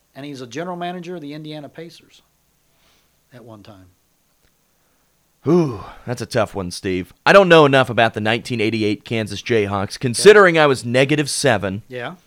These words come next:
Speaker 2: But
Speaker 1: But I knew
Speaker 2: I
Speaker 1: you
Speaker 2: don't
Speaker 1: were
Speaker 2: have
Speaker 1: big
Speaker 2: a, I don't have a good answer for you.
Speaker 1: Kevin Pritchard.
Speaker 2: Okay, I know the name.
Speaker 1: Okay.
Speaker 2: If you would have said Kevin Pritchard, I would say, "Yeah."
Speaker 1: Okay.
Speaker 2: He played for K U. I
Speaker 1: Okay.
Speaker 2: wouldn't have been
Speaker 1: He,
Speaker 2: able to
Speaker 1: he
Speaker 2: tell
Speaker 1: was at
Speaker 2: you a year.
Speaker 1: Independence until the ninth grade.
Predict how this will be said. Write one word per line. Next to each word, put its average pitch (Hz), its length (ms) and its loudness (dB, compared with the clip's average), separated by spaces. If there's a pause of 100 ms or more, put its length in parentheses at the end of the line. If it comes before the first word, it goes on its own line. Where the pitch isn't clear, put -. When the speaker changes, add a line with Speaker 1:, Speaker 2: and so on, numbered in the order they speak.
(200)
Speaker 2:
But 120 320 6
Speaker 1:
But 160 120 -2
I 170 120 4
knew 202 180 -4
Speaker 2:
I 139 40 6
Speaker 1:
you 151 60 8
Speaker 2:
don't 165 100 8
Speaker 1:
were 151 100 6
Speaker 2:
have 156 100 8
Speaker 1:
big 147 180 2
Speaker 2:
a, - 40 0
I 135 140 8
don't 170 120 8
have 160 160 4
a 143 60 2
good 127 400 4
answer 107 340 -4
for 87 260 -6
you. 80 200 -6 (420)
Speaker 1:
Kevin 175 320 -8
Pritchard. 117 360 -14 (320)
Speaker 2:
Okay, 160 280 4
I 196 100 6
know 185 160 8
the 143 100 2
name. 110 300 -2 (100)
Speaker 1:
Okay. 120 260 -12 (200)
Speaker 2:
If 113 140 -4
you 160 120 4
would 156 100 0
have 135 80 0
said 123 300 2 (100)
Kevin 113 260 0
Pritchard, 113 400 -4
I 110 80 2
would 110 140 -4
say, 120 100 -4
"Yeah." 123 320 2 (120)
Speaker 1:
Okay. 117 280 -14 (140)
Speaker 2:
He 139 160 2
played 135 340 2
for 127 140 -6
K 127 160 0
U. 104 440 -4
I 131 100 6
Speaker 1:
Okay. 135 60 2
Speaker 2:
wouldn't 139 200 4
have 120 100 -2
been 120 100 -2
Speaker 1:
He, 117 60 2
Speaker 2:
able 110 120 0
to - 40 2
Speaker 1:
he 247 60 -2
Speaker 2:
tell 123 140 4
Speaker 1:
was 110 100 2
at 101 80 2
Speaker 2:
you - 60 0
a 202 40 -4
year. 101 120 0
Speaker 1:
Independence 160 260 -4
until 165 340 -8
the 143 120 -14
ninth 139 300 -12
grade. 104 380 -18